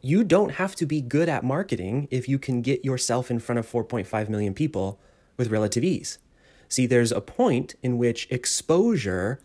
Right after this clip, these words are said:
also corrects a lot of the marketing and sales issues that a lot of people have. Exposure is partially a way to ensure no matter what marketing, no matter what sales process you use, it will still work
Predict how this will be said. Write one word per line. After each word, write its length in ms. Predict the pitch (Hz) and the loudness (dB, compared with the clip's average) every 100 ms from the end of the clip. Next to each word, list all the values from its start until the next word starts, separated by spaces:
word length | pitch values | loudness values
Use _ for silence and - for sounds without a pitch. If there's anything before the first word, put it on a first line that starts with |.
| _ | _
also 460 | - 151 185 - 147 | 2 2 4 0 0
corrects 840 | - 135 123 196 107 - - - - - - | 0 0 0 0 -2 -4 -4 -4 -6 -20 -4
a 40 | 123 | 0
lot 220 | 127 127 | 2 0
of 120 | 127 | 0
the 100 | 123 | 0
marketing 500 | 113 113 120 120 113 | 0 0 0 0 0
and 120 | 107 | -2
sales 440 | - 110 110 113 101 | -2 0 0 -2 -4
issues 360 | 113 - 113 98 | -6 -4 -4 -2
that 80 | |
a 40 | 95 | -2
lot 140 | 90 | -2
of 60 | - | -4
people 220 | 104 104 | -6 -6
have. 220 | 117 170 | -4 -4
Exposure 520 | - - 143 170 131 123 | -6 0 4 4 2 0
is 220 | 117 107 | -2 -6
partially 960 | - - - 269 - 95 90 95 160 - _ _ 123 | -10 -8 -4 -2 -2 -2 0 -2 -4 -6 _ _ -4
a 160 | 117 | -2
way 480 | 110 110 120 135 135 | -2 0 2 2 0
to 540 | 131 - 120 113 113 - | -2 -2 0 0 0 -2
ensure 920 | 117 107 101 - 226 240 104 82 104 - - _ | -4 -4 -6 -4 0 0 0 -2 -8 -10 -20 _
no 180 | 117 123 | 0 2
matter 320 | 120 117 110 | 2 -2 -2
what 320 | 104 147 - | 0 0 0
marketing, 560 | 110 95 92 87 117 151 | -2 -4 -6 -4 -4 -6
no 120 | - 110 | -6 -4
matter 260 | 110 104 | -2 -2
what 280 | 95 127 - | -2 -2 -2
sales 340 | - 107 101 | 0 0 -2
process 480 | - 90 90 82 - | -6 -8 -8 -8 -8
you 80 | 87 | -8
use, 380 | 87 92 135 147 - _ | -6 -2 -2 -4 -12 _
it 160 | 131 123 | -2 0
will 120 | 123 | -2
still 320 | - - 107 | -2 -2 0
work 460 | 120 214 117 120 | 2 2 2 -2